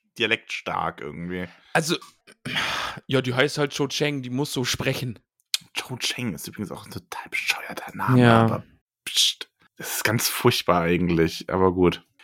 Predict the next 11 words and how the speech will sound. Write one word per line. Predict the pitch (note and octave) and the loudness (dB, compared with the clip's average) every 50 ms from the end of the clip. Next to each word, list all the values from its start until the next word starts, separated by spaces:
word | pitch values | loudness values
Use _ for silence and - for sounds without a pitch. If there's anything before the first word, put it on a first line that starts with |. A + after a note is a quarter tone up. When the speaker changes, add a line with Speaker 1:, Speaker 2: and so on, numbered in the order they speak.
| _ _ _ | _ _ _
Speaker 1:
Ja, | A2+ G#2 G#2 G#2 F#2 | 0 2 2 2 2
aber | F#2+ G2+ G2 | 0 -2 0
weiß | G2+ B2+ C#3+ B2 | 2 0 0 0
ich | G#2 - | -4 -6
nicht. | - F#2+ F2+ - - - | -8 -8 -8 -8 -10 -6
Ja, | G2+ G2 - | -4 -4 -4
ich | G2+ A#2 - | -4 -2 0
hör | D3+ D3+ A2+ G#2 _ _ _ | 0 0 0 -4 _ _ _
die | - F#2 | -10 0
Beck-Varianten | E2 G2 F#2 - G2 F#2+ F2 F2+ F2 E2+ E2+ F2+ F2 F2 F#2 F2+ | 0 0 0 2 0 0 2 2 0 0 0 -4 -6 -8 -8 -6
nicht. | F2+ F#2 F#2+ - - | -6 -6 -6 -8 -14